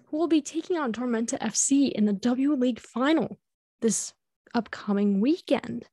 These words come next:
As you all know, I am,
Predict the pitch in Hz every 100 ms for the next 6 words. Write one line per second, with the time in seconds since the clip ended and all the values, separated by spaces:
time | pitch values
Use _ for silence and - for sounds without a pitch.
0 | _ _ _ _ _ _ 233 220 226 226
1 | 208 285 302 220 247 - _ _ _ _
2 | _ _ _ - 220 262 233 202